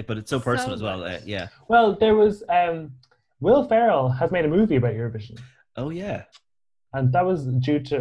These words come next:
Speaker 3: air this year, which I presume it won't 'cause there's no
Speaker 1: Mm.
Speaker 3: Eurovision. Um,
Speaker 2: I
Speaker 3: I
Speaker 2: hope it's
Speaker 3: feel
Speaker 2: not mean-spirited.
Speaker 3: I was about to
Speaker 2: You
Speaker 3: say,
Speaker 2: know?
Speaker 3: I feel it's gonna be disrespectful.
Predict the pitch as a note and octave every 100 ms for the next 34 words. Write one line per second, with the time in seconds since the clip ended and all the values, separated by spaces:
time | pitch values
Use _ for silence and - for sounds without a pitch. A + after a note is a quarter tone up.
0 | B2+ C3+ B2+ B2 B2+ A#2+ G#2 A#2 A2+ G#2+
1 | A2+ A#2+ A#2 A2+ A2+ C3+ B2+ B2 A2 A#2
2 | A#2 A2+ A2+ A2 B2 F3 - _ _ _
3 | _ _ _ C3 A#2+ A2 A2 A2 - _
4 | _ _ _ _ A3 A#3 C4+ D#4+ A#3+ A#3+
5 | A#3+ B3+ B3 B3+ - A3+ G3+ G3+ G3+ A#3
6 | C#4 - E3+ F3+ G3 G#3 G#3 G#3+ G3 -
7 | B2+ A3 G#3+ A3 A3 F#3+ E3+ D#3 C3+ C3+
8 | B2+ G#2 - -